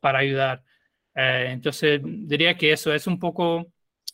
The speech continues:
es más, eh, difícil, digamos,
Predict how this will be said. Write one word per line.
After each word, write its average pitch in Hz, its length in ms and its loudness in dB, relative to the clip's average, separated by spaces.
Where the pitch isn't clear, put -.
es 143 220 -2
más, 147 880 0
eh, 139 720 -6
difícil, 208 720 2
digamos, 165 600 -2